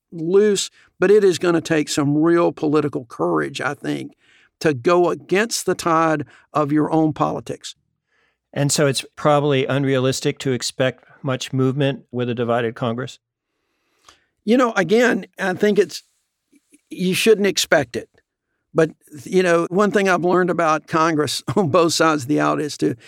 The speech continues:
Speaker 1: expect the unexpected. And somebody could step up. You've got the folks in the Freedom Caucus that'll fight anything like that. But at the same time,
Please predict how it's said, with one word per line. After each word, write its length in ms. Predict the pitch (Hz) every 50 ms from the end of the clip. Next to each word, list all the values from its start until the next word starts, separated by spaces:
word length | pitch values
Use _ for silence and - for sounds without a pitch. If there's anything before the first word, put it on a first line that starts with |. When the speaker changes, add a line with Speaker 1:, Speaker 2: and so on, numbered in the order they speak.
| - - _
Speaker 1:
expect 440 | 156 151 - - - 175 175 156 -
the 140 | 165 160
unexpected. 760 | 160 160 151 156 - - - 160 151 135 - - - - 110 _ _ _ _ _ _ _ _ _ -
And 600 | 151 156 165 165 160 156 160 160 160 160 160 - -
somebody 580 | - - - 196 202 208 202 196 185 180 170 160
could 140 | - 151 -
step 340 | - - 170 156 147 - 147
up. 340 | 139 131 127 - - _ _ _ _ _ _ _ _ _ _ _ _
You've 300 | 180 156 180 185 175 147
got 380 | - 160 160 160 151 - -
the 160 | - 156 135 - _ _ - _ _ _ _ _ _ _ _
folks 460 | - - - - 185 190 190 - -
in 60 | 180
the 80 | 160 147
Freedom 320 | - 185 185 180 180 156
Caucus 420 | - 170 170 165 165 - 165 143 -
that'll 180 | 160 143 139
fight 360 | 131 - - 160 160 156 147
anything 460 | 160 180 175 160 143 - 160 160 156 156
like 240 | 151 156 156 147
that. 360 | - 156 151 147 147 143 - - _ _ _ - _ _ _
But 140 | 165 165 160
at 160 | 170 165 143
the 100 | - 151
same 320 | - - 180 170 175 170 151
time, 460 | - 170 165 160 160 156 147 139